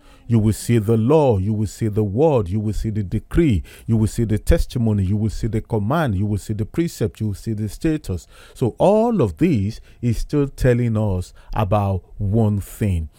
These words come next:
And as of the last time we were together, we were in verse nine before everything decided to shut down. So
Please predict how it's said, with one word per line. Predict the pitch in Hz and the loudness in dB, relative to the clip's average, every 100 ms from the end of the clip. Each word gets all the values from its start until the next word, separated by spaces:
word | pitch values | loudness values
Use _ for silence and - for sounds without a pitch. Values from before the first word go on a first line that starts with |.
| - | -4
And | 135 131 | 0 2
as | 123 135 | 2 -2
of | 113 | -2
the | 120 | 0
last | 113 165 220 - | 0 -2 -4 -6
time | 165 156 135 | -4 -4 -2
we | 117 | -2
were | 98 110 | 0 -2
together, | - 104 87 143 135 101 92 92 - - - | -4 -10 2 2 2 0 -4 -6 -12 -20 -8
we | 117 123 | 2 2
were | 113 113 107 - | 4 2 0 0
in | 113 110 | 0 0
verse | 87 101 107 104 - 120 | 0 0 0 -2 -4 -4
nine | 127 165 127 92 85 - - - 104 | 0 2 2 0 -4 -6 -20 -12 0
before | 113 - 151 139 135 135 | 0 2 2 2 2 2
everything | 131 117 110 127 - 120 | 0 2 2 0 2 -2
decided | 110 104 - 110 110 - | -2 -6 -2 -2 -2 -4
to | 101 | -8
shut | - 120 104 - | -4 -4 -4 0
down. | 110 87 82 - - - | 0 0 -4 -12 -20 -18
So | - - 98 | -2 2 2